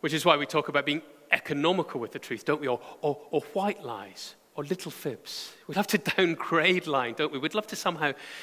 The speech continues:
uh, kind of sanitize it or justify it. Because we would hate, <laughs> for a minute, for anyone to think that we might be a liar.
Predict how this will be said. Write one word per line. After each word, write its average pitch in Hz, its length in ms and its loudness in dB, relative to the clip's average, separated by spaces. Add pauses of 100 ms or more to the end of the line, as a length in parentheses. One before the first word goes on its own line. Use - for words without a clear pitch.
(320)
uh, 170 120 -2
kind 160 180 -2
of 165 100 0
sanitize 190 720 2
it - 20 -4
or 123 160 -2
justify 139 680 -2
it. - 280 -14 (640)
Because - 320 0
we 196 80 -2
would 180 120 -4
hate, - 600 0 (340)
<laughs> - 80 -2 (640)
for 147 140 2
a 120 40 4
minute, 135 420 -2
for - 200 -6
anyone 131 220 0
to - 80 -16
think 127 160 -6
that 110 100 -10
we 117 280 -4
might 147 220 -4
be 113 100 -12
a 104 60 -12
liar. 104 280 -10